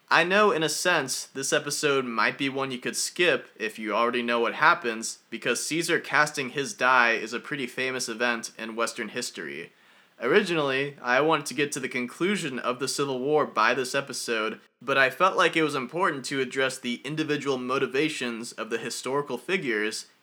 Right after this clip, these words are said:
in this escalation as we try to understand them today, and Adrian Goldsworthy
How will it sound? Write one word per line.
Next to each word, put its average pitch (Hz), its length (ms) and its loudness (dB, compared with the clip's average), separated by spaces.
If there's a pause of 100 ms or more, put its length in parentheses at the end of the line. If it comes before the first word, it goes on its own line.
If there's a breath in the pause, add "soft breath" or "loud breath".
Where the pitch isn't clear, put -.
in 151 140 -4
this 160 200 -2
escalation 131 920 -4 (100)
as 107 220 -6
we 120 180 -6
try 135 220 -2
to 117 100 -4
understand 120 500 -4
them 113 140 -6
today, 107 600 -2 (120)
and 110 160 -6
Adrian 120 400 -2
Goldsworthy 120 720 0